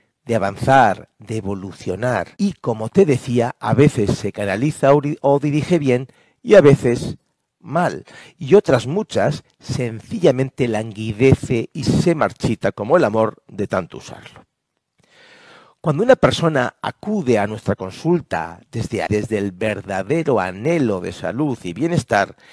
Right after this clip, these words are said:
y no solo desde el deseo de quitar ese jodido dolor, entonces las posibilidades son enormes.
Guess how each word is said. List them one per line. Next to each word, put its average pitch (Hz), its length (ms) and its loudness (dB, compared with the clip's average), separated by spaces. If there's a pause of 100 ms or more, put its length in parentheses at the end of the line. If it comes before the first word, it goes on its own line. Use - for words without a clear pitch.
(280)
y 151 140 -2
no 147 200 0
solo 151 680 0 (400)
desde 131 260 2
el 120 80 0
deseo 156 420 6
de 123 120 2
quitar 156 340 -2
ese 131 220 -2
jodido 127 440 0
dolor, 143 520 4 (280)
entonces 135 800 0
las 117 300 -4
posibilidades 104 1000 -4
son 98 220 -6
enormes. - 760 -12